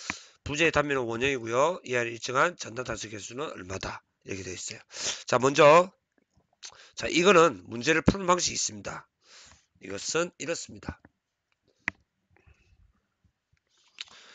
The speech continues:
정정 구조물입니다. 맞죠? 정정 구조물로서 구하고자 하는 변형을,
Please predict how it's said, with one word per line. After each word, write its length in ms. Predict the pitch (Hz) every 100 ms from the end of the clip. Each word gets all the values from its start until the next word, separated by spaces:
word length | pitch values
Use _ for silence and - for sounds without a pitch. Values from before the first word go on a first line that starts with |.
| - _ _ _ _ _ _ _ _ _ _ _ -
정정 680 | 160 175 214 196 180 156
구조물입니다. 840 | - 113 113 107 104 - - - - _
맞죠? 420 | - 104 151 156
정정 720 | - 135 151 156 147 143 139 131
구조물로서 1900 | - 117 101 135 139 143 - _ _ - 113 127 120 117 110 143 175 196 - _ _ _ _ _ _ _ _ _ _ _ _ _ _ _ _
구하고자 440 | - 123 131 127
하는 160 | 117 127
변형을, 540 | 107 117 135 180 196